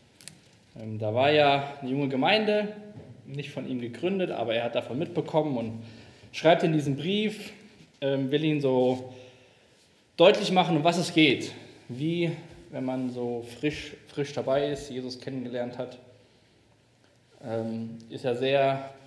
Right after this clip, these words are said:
praktisch und, ähm,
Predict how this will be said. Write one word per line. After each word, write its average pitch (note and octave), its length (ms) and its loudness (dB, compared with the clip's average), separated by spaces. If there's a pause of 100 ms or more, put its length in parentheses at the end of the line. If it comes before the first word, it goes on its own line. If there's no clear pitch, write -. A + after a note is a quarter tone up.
(220)
praktisch - 680 -2 (840)
und, B2+ 320 -4
ähm, A#2+ 420 -6